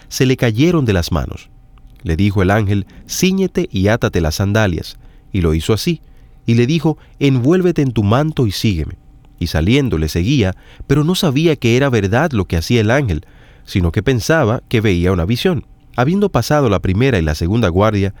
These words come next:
llegaron a la puerta de hierro que daba a la ciudad, la cual se les abrió por sí misma, y salidos, pasaron una calle y luego el ángel se apartó de él. Entonces Pedro, volviendo en sí, dijo:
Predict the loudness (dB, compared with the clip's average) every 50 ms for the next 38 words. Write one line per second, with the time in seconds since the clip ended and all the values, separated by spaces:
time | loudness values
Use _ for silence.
0 | -18 -20 -20 -20 -12 -4 0 0 2 2 2 2 2 0 0 0 0 0 0 0
1 | 2 0 0 2 2 2 2 4 2 2 2 0 -2 -2 -2 -2 0 0 0 2
2 | 2 2 2 2 0 -2 -2 -2 -2 0 -2 -2 -4 -10 -20 -20 -20 -20 -20 -20
3 | -10 -6 -6 -4 -2 0 0 0 0 0 -2 -2 -2 0 0 -2 0 0 2 0
4 | 0 0 0 -2 -4 -2 -2 -2 0 0 -2 -2 -4 -8 -10 -12 -14 -20 -20 -20
5 | -20 -20 -20 -16 -12 -10 -6 -4 -2 0 0 2 2 2 0 -2 -4 -8 -18 -20
6 | -20 -20 -20 -6 -2 -2 0 0 0 0 2 2 2 2 0 0 0 0 0 0
7 | 0 -2 -4 -4 -6 -4 -4 -2 0 0 0 0 0 -2 -2 -2 -2 0 0 0
8 | 0 0 -2 -4 -6 -8 -8 -6 -4 -2 -2 -2 -2 -2 -2 -2 0 0 -2 -2
9 | -4 -8 -12 -18 -20 -20 -20 -20 -20 -20 -20 -20 -20 -16 -10 -8 -6 -4 -2 -2
10 | 0 0 -2 -2 0 0 0 2 2 0 -4 -6 -8 -18 -20 -20 -16 -6 -2 0
11 | 0 2 2 0 0 2 0 0 0 0 -2 -2 -2 -2 -2 -2 -4 -4